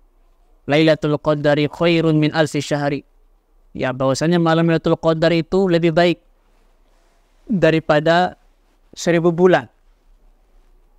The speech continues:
Ya. Lailatul Qadar ini merupakan hadiah pemberian dari Allah Subhanahu wa taala. Ya,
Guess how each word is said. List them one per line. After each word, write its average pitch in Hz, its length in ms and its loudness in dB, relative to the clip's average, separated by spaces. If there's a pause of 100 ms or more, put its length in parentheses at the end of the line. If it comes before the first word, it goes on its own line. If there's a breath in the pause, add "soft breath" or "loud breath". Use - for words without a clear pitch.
(140)
Ya. 127 320 -4 (640)
Lailatul 220 400 2
Qadar 220 280 0
ini 226 280 2
merupakan 214 640 0 (240)
hadiah 180 600 -2
pemberian 165 600 0
dari 170 160 0
Allah 175 240 0
Subhanahu 151 480 -4
wa - 40 -8
taala. 135 280 -2 (1300)
Ya, - 400 -10